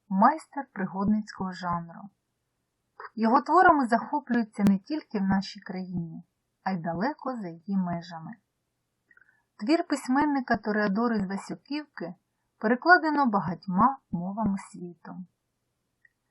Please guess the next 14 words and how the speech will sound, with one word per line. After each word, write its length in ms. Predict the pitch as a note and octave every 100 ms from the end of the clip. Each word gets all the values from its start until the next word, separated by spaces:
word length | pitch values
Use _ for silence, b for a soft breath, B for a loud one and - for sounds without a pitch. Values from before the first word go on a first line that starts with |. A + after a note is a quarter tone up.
| _ _
Тисяча 420 | A3 G#3+ G#3 -
дев'ятсот 560 | G3 G3+ G3+ - A#3+ -
сімдесят 480 | G3+ G3 G3+ G3+ F#3+
дев'ятого 560 | F#3+ F#3+ G3 F#3+ F3
року 480 | F#3 C#4 - - F#3+ - b b b -
за 140 | G3 C4+
рішенням 520 | F4+ - D4+ C#4 B3+
Міжнародної 760 | B3 A3+ A3+ C4+ C#4 A3 G#3+
ради 480 | G#3 A#3+ B3 F#3+ E3 -
з 100 | F3+
дитячої 720 | G3 A3 B3 A#3 A3 - F#3
та 140 | G3 G3
юнацької 640 | G3+ G#3+ G#3+ G3+ - E3+
літератури 760 | E3 E3+ D#3+ D#3+ A3 C#4 C4+